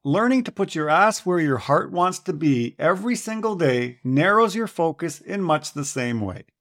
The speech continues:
Insight number four, one hour at a time. Quote, "Can we put our ass where our heart wants to be if we've got a family, a job, or a mortgage?" Yes, the muse does not count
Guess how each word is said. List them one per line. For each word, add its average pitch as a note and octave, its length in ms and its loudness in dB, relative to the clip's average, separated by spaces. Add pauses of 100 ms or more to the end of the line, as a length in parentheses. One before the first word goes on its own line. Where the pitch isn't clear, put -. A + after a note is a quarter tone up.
(460)
Insight D#3 420 2
number C3 280 0
four, G#2+ 480 -6
one F#3+ 300 2
hour C#3+ 400 2
at B2+ 140 -4
a A#2 80 -4
time. G2 460 -8 (460)
Quote, A3 320 2 (460)
"Can A#3 260 0
we C4+ 120 0
put A#3+ 200 0
our B3 180 4
ass B2+ 360 4
where D#3 160 4
our D#3 120 4
heart F3+ 280 2
wants G#3 280 0
to G#3+ 120 -4
be B2+ 520 0
if A3 240 0
we've A#3 240 -2
got F#3+ 200 4
a G#3 60 2
family, C3+ 640 0
a E3+ 180 -2
job, C#3+ 440 4
or C#3+ 180 -2
a C3+ 60 2
mortgage?" G#2+ 540 -4 (500)
Yes, C#3 560 -2 (260)
the F3 120 0
muse A#3 520 2
does F3+ 300 0
not F3 440 2
count E3 380 -2